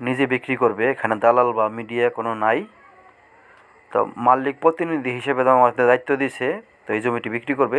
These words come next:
ওই উনি, এই জমির মালিক, ওই উনি যে দাঁড়ায় রয়েছে ওইখান পর্যন্ত আপনার দুই কাঠা জমির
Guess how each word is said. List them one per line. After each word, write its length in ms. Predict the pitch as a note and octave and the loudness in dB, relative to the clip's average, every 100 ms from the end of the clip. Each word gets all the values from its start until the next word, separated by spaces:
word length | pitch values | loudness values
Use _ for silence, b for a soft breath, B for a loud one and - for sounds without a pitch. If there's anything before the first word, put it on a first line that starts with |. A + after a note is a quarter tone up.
| G3 | -4
ওই 100 | - A2+ | -10 -8
উনি, 220 | A#2+ A#2+ A#2 - | -6 -4 -6 -8
এই 60 | A2+ | -6
জমির 220 | B2 A#2+ | -4 0
মালিক, 280 | B2 B2 D#3+ - _ B B B B B B _ | 0 0 -6 -8 _ B B B B B B _
ওই 100 | A2 | -4
উনি 180 | - C3+ C#3 | -2 -2 0
যে 60 | |
দাঁড়ায় 280 | B2+ C3+ D3 | 2 4 4
রয়েছে 240 | C#3+ C3+ C#3 | 0 -2 -2
ওইখান 380 | C#3+ C3+ - B2+ A#2+ | -2 -2 -2 -2 0
পর্যন্ত 420 | C3 C3 C3+ C3 C3 D3 | -2 0 -4 0 2 2
আপনার 220 | - B2 | 2 -2
দুই 120 | A#2 B2+ | -2 -4
কাঠা 220 | B2+ A#2+ | -2 0
জমির 320 | A2 B2 D3 | -2 -2 -4